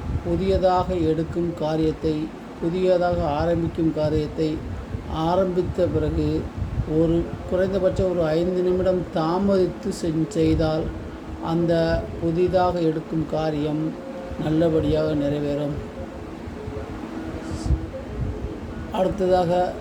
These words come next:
செவ்வாய் இன் வலுவை, தாக்கத்தை குறைக்க கந்த சஷ்டி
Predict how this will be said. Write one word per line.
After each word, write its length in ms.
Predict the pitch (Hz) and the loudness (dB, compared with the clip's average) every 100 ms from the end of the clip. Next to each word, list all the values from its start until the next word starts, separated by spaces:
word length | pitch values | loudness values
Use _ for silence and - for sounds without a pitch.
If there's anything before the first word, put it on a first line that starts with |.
| - - - - 175 | -8 -8 -10 -10 -6
செவ்வாய் 640 | 180 175 165 175 190 190 180 - - - - - - - - - 190 | 0 0 0 2 4 4 2 -6 -10 -10 -10 -10 -12 -12 -12 -8 -2
இன் 120 | 185 170 | 0 4
வலுவை, 380 | 165 175 175 151 - - - - - - 165 | 4 4 4 2 -2 -12 -12 -12 -10 -6 -2
தாக்கத்தை 500 | 170 165 180 180 151 147 - | 0 0 0 0 -2 -4 -2
குறைக்க 480 | 170 170 160 170 160 165 - | 2 2 2 0 0 -2 -2
கந்த 260 | 170 175 196 | -2 0 0
சஷ்டி 340 | 185 160 196 | -2 -4 -6